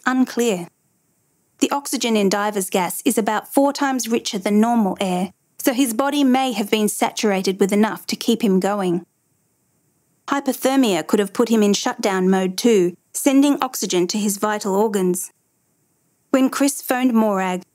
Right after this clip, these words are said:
she was horrified and raced across Scotland to meet him as he disembarked Topaz. They kissed and hugged for a long time. For a distraction, they went to the cinema,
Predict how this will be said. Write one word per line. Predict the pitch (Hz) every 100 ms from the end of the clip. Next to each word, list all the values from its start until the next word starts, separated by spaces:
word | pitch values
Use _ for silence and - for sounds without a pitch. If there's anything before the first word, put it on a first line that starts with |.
| _
she | - 262
was | 233 - -
horrified | 254 233 - 175 160 -
and | 240 226 233
raced | 254 -
across | 262 262 233
Scotland | - 233 - 214 214
to | 233
meet | 233 220 208
him | 190
as | 180 190
he | 202
disembarked | 214 - 220 208 202 - -
Topaz. | - 208 190 175 180 180 - _ _ _ _ _ _ _ _ _ - -
They | 247
kissed | - 262 - 269
and | 247
hugged | 226 208
for | - 220
a | 214 214
long | 214 214 208
time. | 208 180 175 175 170 _ _ _ _ _ _ -
For | 262 240
a |
distraction, | 247 - 262 247 - 220 202
they | 208
went | 233 226
to | 214
the | 208
cinema, | - 220 185 180